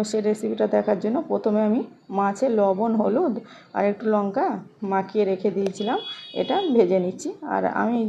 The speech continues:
অনেকেই জানেন যারা আমার ভিডিও দেখে, আমার বাড়িতে মেহমান কম, যেহেতু আমরা তিনজনা, তো তিন পিস মাছ দিয়ে নিলাম।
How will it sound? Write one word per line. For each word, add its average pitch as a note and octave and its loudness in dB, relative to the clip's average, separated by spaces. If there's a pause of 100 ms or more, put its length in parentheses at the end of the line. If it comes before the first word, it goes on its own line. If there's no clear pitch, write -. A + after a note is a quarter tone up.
(520)
অনেকেই A3 0
জানেন A3 2
যারা G#3+ 4
আমার G3+ 0
ভিডিও F#3+ 2
দেখে, F#3+ 4
আমার G#3 0
বাড়িতে G3 2
মেহমান F#3 2
কম, G3 0 (420)
যেহেতু A3+ 2
আমরা A3+ 2
তিনজনা, A3+ 0
তো B3 2
তিন G#3+ 2
পিস G#3 -2
মাছ G#3+ 2
দিয়ে G3+ 0
নিলাম। G3+ 0